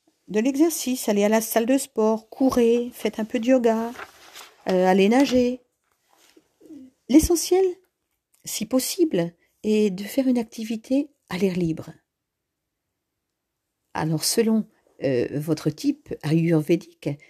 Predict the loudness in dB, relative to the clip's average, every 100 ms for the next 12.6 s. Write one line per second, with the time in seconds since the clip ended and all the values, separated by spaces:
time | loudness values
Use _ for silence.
0 | _ -4 -2 0 -2 0 -2 -2 -6 -8
1 | -2 0 2 0 -2 -6 -16 _ _ _
2 | _ _ _ _ _ _ _ _ _ _
3 | _ -2 0 0 2 0 0 -4 -2 0
4 | 2 2 -2 -8 -10 _ -6 -6 -4 -4
5 | -2 0 0 0 -2 -6 -6 -10 -6 -6
6 | -4 -4 -2 -4 -6 _ _ _ _ _
7 | _ _ _ _ _ _ _ -6 -4 -6
8 | -4 -4 -4 -10 _ _ _ _ _ -10
9 | -8 -8 -6 -6 -4 -4 -2 -4 -6 -6
10 | -4 -2 -4 -12 _ _ _ _ _ _
11 | _ -8 -4 0 4 4 2 -2 -10 -16
12 | -6 -2 -2 -2 -10 -16